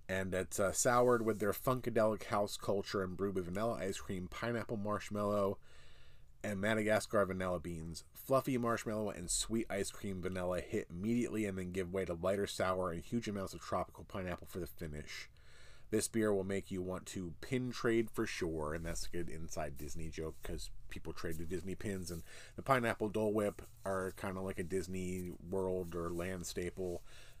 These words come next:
or so I've heard. I've never been to either one of them. Um,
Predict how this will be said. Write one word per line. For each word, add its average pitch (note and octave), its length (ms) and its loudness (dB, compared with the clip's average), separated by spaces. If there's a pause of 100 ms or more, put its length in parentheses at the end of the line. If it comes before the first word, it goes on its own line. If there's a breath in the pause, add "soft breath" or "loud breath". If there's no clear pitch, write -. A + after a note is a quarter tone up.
(420 loud breath)
or A2 140 4
so A2 240 6
I've F#2 220 4
heard. G2 400 2
I've F#2+ 120 0
never B2+ 160 2
been A2 180 4
to G#2+ 60 0
either G#2 200 2
one F#2 200 0
of F2 120 -2
them. F2+ 240 -2 (380)
Um, G2 540 0